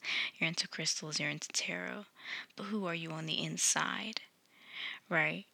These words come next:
And I think there's a trend now, you know, of, you know, manifesting, law of attraction, and people are waking up to their spirituality with it, which is great. But I think the best, most,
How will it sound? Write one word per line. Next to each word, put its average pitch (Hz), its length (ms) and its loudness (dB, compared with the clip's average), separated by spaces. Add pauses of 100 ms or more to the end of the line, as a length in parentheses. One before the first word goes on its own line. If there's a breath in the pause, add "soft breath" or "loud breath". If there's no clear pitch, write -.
(360 loud breath)
And 156 100 10
I 160 100 2
think 175 260 0
there's 165 220 4
a 160 60 -2
trend 180 460 12
now, 175 540 2
you 165 180 0
know, 160 280 -2
of, 170 140 -6
you 160 140 -2
know, 160 100 -2
manifesting, 165 800 2
law 160 160 -4
of 170 60 -6
attraction, 160 640 8
and 160 120 -2
people 185 360 2
are 170 240 2
waking 160 460 2
up 185 180 2 (200)
to - 140 2
their 165 140 4
spirituality 160 640 4
with - 180 -4
it, - 140 -4
which 165 220 6
is 160 100 4
great. - 400 6 (480 loud breath)
But 165 140 6
I 156 80 2
think 170 260 -2
the 170 120 -6 (100)
best, - 480 8 (520 loud breath)
most, 170 680 6